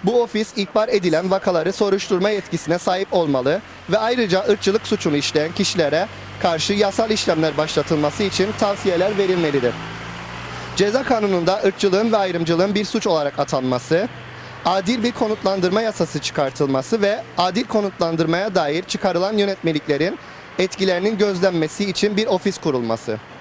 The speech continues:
Bizimle birlikte ırkçılığa karşı dayanışma ile duran tüm yerel ve yabancı topluluk üyelerine teşekkür etmek istiyoruz. Aynı zamanda K K T C içerisinde yer alan sivil toplum örgütlerini bu dilekçeyi imzalayarak ırkçılığa karşı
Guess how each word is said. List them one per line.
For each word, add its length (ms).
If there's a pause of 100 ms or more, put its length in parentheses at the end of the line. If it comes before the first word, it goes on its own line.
(480)
Bizimle 400
birlikte 600
ırkçılığa 440
karşı 400
dayanışma 480
ile 220
duran 360
tüm 220
yerel 380 (460)
ve 80
yabancı 440
topluluk 460
üyelerine 400
teşekkür 440
etmek 280
istiyoruz. 440 (560)
Aynı 260
zamanda 600
K 80
K 140
T 160
C 240
içerisinde 680
yer 220
alan 280
sivil 260
toplum 320
örgütlerini 680
bu 140
dilekçeyi 480
imzalayarak 640 (340)
ırkçılığa 380
karşı 440